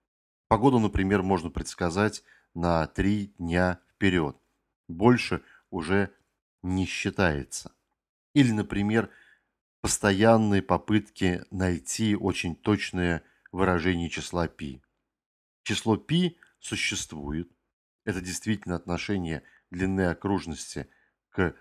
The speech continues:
диаметру круга. Оно есть, оно определено, но оно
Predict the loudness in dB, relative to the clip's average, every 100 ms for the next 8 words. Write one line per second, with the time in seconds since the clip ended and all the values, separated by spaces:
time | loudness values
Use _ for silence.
0 | -10 2 4 4 0 -8 -8 -6 -6 -6
1 | -6 -8 _ _ _ _ _ _ _ _
2 | _ _ _ _ _ 4 4 6 4 2
3 | -4 -8 2 4 4 2 -10 -2 2 4
4 | 4 2 0 2 2 2 4 2 0 _
5 | _ 0 2 4 4 4 4 2